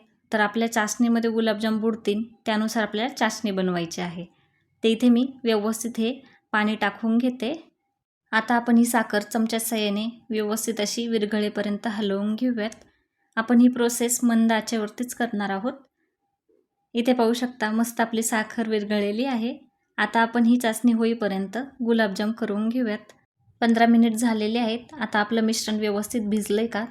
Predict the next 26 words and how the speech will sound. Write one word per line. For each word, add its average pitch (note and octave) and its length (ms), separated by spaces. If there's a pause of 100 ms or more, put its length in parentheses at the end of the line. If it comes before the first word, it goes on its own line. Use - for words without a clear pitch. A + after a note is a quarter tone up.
(100)
ते G#3+ 80
चेक G3+ 340
करूयात. G3 380
इथे A3+ 180
तुम्ही A#3+ 200
पाहू G#3+ 200
शकता A#3 340 (440)
ज्यावेळेस A3 280
आपण A#3+ 180
मिश्रण A#3 420
बनवलं A3 360
होतं A#3 300 (140)
त्यावेळेस G#3 320
ते A#3 80
जास्त G#3 380
ओलसर A3+ 420
होतं. A3 300 (200)
आता A3 160
व्यवस्थित G#3+ 480
असं A3+ 220
भिजलेलं G#3 440
आहे. A#3+ 280 (460)
हाताला A3+ 380
मी A#3 140 (120)
तूप B3 220
लावून G#3+ 320